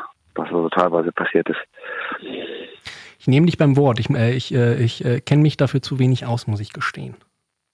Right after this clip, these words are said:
Speaker 1: Ja. Alle Dude.
Speaker 2: Alle Dude. <laughs> Du klingst nach einem gezeichneten Sportfan, so viel kann ich erkennen. Also, äh,
Speaker 1: Ja.
Speaker 2: sei, sei dir jedes Bitzelchen Erfolg gegönnt des Holstein
Speaker 1: Ja,
Speaker 2: Kiel.
Speaker 1: wirklich. Also, es war nicht gerade, ähm,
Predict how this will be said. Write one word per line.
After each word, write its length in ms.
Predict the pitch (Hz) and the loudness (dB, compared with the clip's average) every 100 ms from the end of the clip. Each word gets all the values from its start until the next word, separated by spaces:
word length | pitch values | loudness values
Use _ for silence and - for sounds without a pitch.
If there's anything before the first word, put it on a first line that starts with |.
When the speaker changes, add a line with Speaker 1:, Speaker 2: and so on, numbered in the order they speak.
| - | 0
Speaker 1:
Ja. 280 | 107 110 - _ _ _ _ _ _ _ _ - - _ _ _ - | 2 4 0 _ _ _ _ _ _ _ _ -20 -20 _ _ _ -4
Alle 200 | 104 104 | -4 -2
Dude. 340 | 90 104 95 - - - - | -2 0 0 0 -2 -4 -2
Speaker 2:
Alle 180 | 117 120 | 0 0
Dude. 180 | 120 117 | 0 0
<laughs> 60 | - - - 180 - - 175 151 - - - | 0 0 0 0 0 0 -2 -2 -8 -10 -6
Du 80 | - | -2
klingst 440 | 151 180 226 - - | 0 2 2 0 0
nach 120 | 160 | 2
einem 160 | 151 147 | 4 2
gezeichneten 640 | 147 - 139 143 139 135 | 2 0 2 2 2 2
Sportfan, 560 | - 127 127 - 127 113 | 0 0 0 0 0 2
so 100 | 139 | 2
viel 120 | 139 | 2
kann 220 | - 123 | 0 2
ich 100 | 113 | 0
erkennen. 480 | 107 104 107 98 110 | -2 -2 -2 0 -2
Also, 380 | 113 113 117 117 | -2 -2 -2 -4
äh, 180 | 113 127 | 0 2
Speaker 1:
Ja. 180 | 151 - - - _ | 2 -2 -10 -18 _
Speaker 2:
sei, 180 | - 127 - | -2 -2 -2
sei 260 | - 151 151 | 0 2 4
dir 80 | 147 | 4
jedes 240 | 156 156 | 4 2
Bitzelchen 420 | - 160 156 139 | 0 0 2 2
Erfolg 300 | 127 - 127 | 2 2 0
gegönnt 300 | 123 117 127 123 | 2 2 2 2
des 120 | 117 | 2
Holstein 260 | 120 113 | 0 2
Speaker 1:
Ja, 40 | 117 | 2
Speaker 2:
Kiel. 80 | 135 | 2
Speaker 1:
wirklich. 260 | 113 107 | 0 2
Also, 180 | - 127 | 2 2
es 100 | 139 127 | 2 0
war 140 | 151 | -2
nicht 160 | 160 - | -2 0
gerade, 600 | 147 143 139 - 131 123 | 2 2 2 4 2 2
ähm, 320 | 127 127 127 | -2 -4 -6